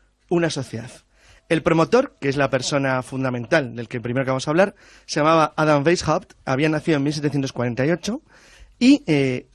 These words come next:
quería crear una orden, una asociación, que tenía que tener unos fines muy concretos. Esos fines muy concretos no eran, eh, eran obviamente conocidos por Weishaupt y un pequeño grupo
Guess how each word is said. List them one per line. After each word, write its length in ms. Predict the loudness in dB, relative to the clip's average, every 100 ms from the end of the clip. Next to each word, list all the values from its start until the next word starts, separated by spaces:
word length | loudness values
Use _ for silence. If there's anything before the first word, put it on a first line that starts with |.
| -20 _ _ _ _ _ -2
quería 420 | 2 2 2 2
crear 400 | 4 4 4 -2 -4
una 440 | -2 2 2 2 4
orden, 360 | 4 4 -2
una 160 | -2 -4
asociación, 540 | -6 -8 -4 -2 -4 _ _ _ _ _ _
que 100 | -2
tenía 240 | 2 2 2
que 80 | 2
tener 200 | 0 0
unos 180 | -2
fines 240 | -2 -2 -2
muy 100 | -2
concretos. 540 | -2 -4 -6 -8 -10 -6
Esos 160 | -4
fines 160 | 0 0
muy 100 | 2
concretos 500 | 0 2 2 0 -2 _ _ _ _
no 320 | -8 0 2 4
eran, 300 | 4 0 -6
eh, 500 | -10 -8 -8 -12 -18 _ -4
eran 340 | 0 0 -2 -4
obviamente 420 | 0 2 2 0
conocidos 360 | -4 -2 -2 0
por 120 | -2
Weishaupt 400 | -2 -2 -4 -2
y 60 | -2
un 120 | 0
pequeño 280 | 0 0 2
grupo 320 | 0 0